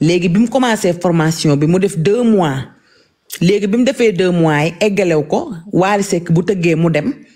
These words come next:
Xam nga fii formation boo koy def da ngay ñëw. Day am temps boo xam ne da ngay def pratique, day am temps boo xam ne da ngay def théorie. Da ngay xëyee, da ngay dem si école bi. Wala parfois ci semaine bi da ngay dem nga liggéeyi.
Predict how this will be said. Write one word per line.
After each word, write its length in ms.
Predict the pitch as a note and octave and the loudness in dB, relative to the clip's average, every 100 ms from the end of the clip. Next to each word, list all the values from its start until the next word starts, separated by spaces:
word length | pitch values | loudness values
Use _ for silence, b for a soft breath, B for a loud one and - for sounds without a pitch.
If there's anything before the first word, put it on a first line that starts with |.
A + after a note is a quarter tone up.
| B | B
Xam 140 | - D#3 | -4 0
nga 80 | F3 | 0
fii 200 | F#3+ D4 | 0 -2
formation 520 | C#4+ C#4 C4 - G3 | 0 0 0 0 0
boo 140 | F3 | 0
koy 120 | G#3 G3 | -2 -2
def 100 | E3 | 0
da 80 | G3 | 0
ngay 180 | G3 | 2
ñëw. 160 | F#3 C3+ - - b b | 0 -2 -6 -18 b b
Day 140 | F3 F#3+ | -4 -2
am 180 | A3 G#3 | -2 -2
temps 220 | G3 F#3 | -2 0
boo 100 | F3 | -2
xam 160 | F#3+ E3+ | 0 0
ne 80 | |
da 60 | D#3+ | 0
ngay 120 | F#3+ F#3+ | 0 -2
def 140 | F#3 | -4
pratique, 440 | F3+ E3+ D#3+ E3 F#3+ | -2 -2 -2 -4 -4
day 100 | F#3 | -4
am 160 | F3+ G3+ | -2 -2
temps 200 | F3+ E3+ | -2 -2
boo 80 | E3 | 0
xam 100 | E3 | 0
ne 60 | |
da 60 | D3+ | 2
ngay 160 | F3 E3+ | 2 0
def 200 | E3+ - | -2 -2
théorie. 420 | E3 D3 C3+ - B B B D3+ | 0 0 0 -4 B B B -4
Da 80 | |
ngay 180 | D#3+ F#3+ | 0 0
xëyee, 420 | F3+ G3+ D#3+ F#3 - | 0 2 2 2 0
da 80 | |
ngay 160 | D#3+ F3 | -2 0
dem 120 | F3+ | -2
si 120 | F3 | -2
école 340 | - E3+ D#3 B2+ | -4 -2 -2 -2
bi. 100 | B2+ - B B B | -6 -10 B B B
Wala 220 | D3+ E3+ E3 C#3 C#3+ | 0 0 -2 -8 -6
parfois 640 | F3+ F3 - E3+ D3 G3 - - - | -4 -4 -4 -2 -2 -2 -6 -14 -8
ci 100 | - | -6
semaine 360 | F#3 G#3 E3+ D3 | -4 -2 0 0
bi 80 | D3+ | 0
da 80 | |
ngay 180 | D#3 E3+ | 0 0
dem 140 | F3 E3 | 0 0
nga 120 | E3 | 0
liggéeyi. 720 | F3+ D#3 D#3+ C3+ C3+ - B | 0 0 0 0 -2 -4 B